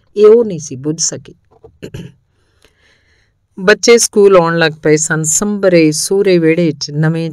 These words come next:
ਝੱਗੇ ਨਿੱਕਰਾਂ ਪਾਈ ਰੌਲਾ ਪਾਉਂਦੇ, ਹੱਸਦੇ ਖੇਡਦੇ, ਸਾਰੇ ਘਰ ਨੂੰ ਮਿੱਠੀ ਜਿਹੀ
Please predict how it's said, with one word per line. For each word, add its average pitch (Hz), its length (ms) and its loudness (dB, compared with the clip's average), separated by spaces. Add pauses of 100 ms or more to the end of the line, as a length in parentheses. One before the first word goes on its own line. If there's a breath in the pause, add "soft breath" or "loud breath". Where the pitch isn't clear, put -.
ਝੱਗੇ 160 340 -2
ਨਿੱਕਰਾਂ 151 440 -6
ਪਾਈ 147 300 -4
ਰੌਲਾ 147 320 -2
ਪਾਉਂਦੇ, 143 400 -8
ਹੱਸਦੇ 151 440 -4
ਖੇਡਦੇ, 151 400 -4
ਸਾਰੇ 190 480 -4
ਘਰ 180 220 0
ਨੂੰ 143 140 -4
ਮਿੱਠੀ 156 320 -6
ਜਿਹੀ 175 120 -2